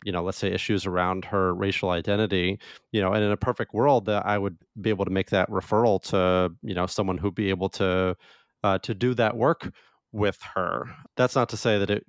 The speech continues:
couldn't be a white male therapist, but, um, would you guys agree that, that, you know, that that would be the ideal circumstance? That's sort of, you know, given the opportunity that, that people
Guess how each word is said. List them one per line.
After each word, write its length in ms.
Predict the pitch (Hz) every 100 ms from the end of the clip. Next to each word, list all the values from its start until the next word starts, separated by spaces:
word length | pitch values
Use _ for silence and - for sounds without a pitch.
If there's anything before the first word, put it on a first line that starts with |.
| -
couldn't 380 | 160 151 123
be 280 | - 104 98
a 120 | 98
white 260 | 98 98 95
male 180 | 101 90
therapist, 600 | - 87 80 110 123 - -
but, 240 | 104 101 _ _ _ _ _
um, 280 | 110 104 120
would 160 | 151 131
you 80 |
guys 220 | 135 127 113
agree 300 | 101 117 123
that, 420 | 117 113 165 139
that, 260 | 117 113 - - -
you 80 | 123
know, 80 | 104
that 180 | 104 104
that 180 | 113
would 180 | 107 113
be 120 | 110
the 140 | 113 110
ideal 600 | 101 95 104 107 104 107
circumstance? 800 | - 107 - 143 - 147 175 -
That's 180 | 104
sort 200 | - 120
of, 200 | 110 98 - - - _ -
you 100 | 135
know, 100 | 110
given 260 | 110 127
the 100 | 127
opportunity 580 | 117 113 110 - 104 117
that, 300 | 107 101 98
that 180 | 117 117
people 600 | - 113 113 101 101 95